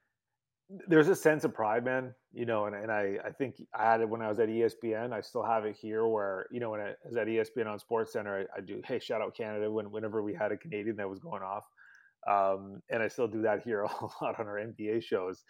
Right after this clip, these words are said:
And, you know, at times they're probably like, "All right, here he goes again, Canadian guy again. Yeah, we get it. You're from Canada."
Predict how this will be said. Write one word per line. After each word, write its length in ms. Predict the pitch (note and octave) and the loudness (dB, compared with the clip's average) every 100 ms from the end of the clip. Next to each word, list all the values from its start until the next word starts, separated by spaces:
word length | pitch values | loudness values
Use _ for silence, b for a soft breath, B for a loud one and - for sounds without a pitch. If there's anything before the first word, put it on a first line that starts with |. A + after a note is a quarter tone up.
| b b b | b b b
And, 600 | - G2 G2 G2 G2 G2 - | -4 -2 0 -2 -6 -14 -4
you 140 | C3+ | 4
know, 200 | B2+ A#2+ A2+ | 6 6 4
at 120 | - | 0
times 280 | - C3 C3 | 4 6 8
they're 100 | B2+ | 4
probably 220 | - A#2 | 6 6
like, 80 | A2+ | 6
"All 140 | A#2+ C3 | 8 10
right, 180 | B2 | 10
here 280 | A2 A#2 C3 | 8 6 6
he 40 | C3 | 8
goes 220 | B2+ B2+ | 8 8
again, 480 | C3+ B2 A#2+ A2+ G#2+ | 6 8 6 2 -8
Canadian 420 | G2+ G#2+ A2 A#2+ | -4 -2 -2 2
guy 200 | A#2 A#2 | 6 6
again. 260 | A#2 G#2+ G#2 | 6 2 4
Yeah, 140 | A2 | 4
we 100 | A2+ | 4
get 200 | A2 G#2+ | 4 2
it. 80 | G#2+ | 2
You're 120 | A2 | -2
from 140 | A#2 | -6
Canada." 460 | A#2 G#2+ G2+ G2 G2 | -6 -4 -2 0 -2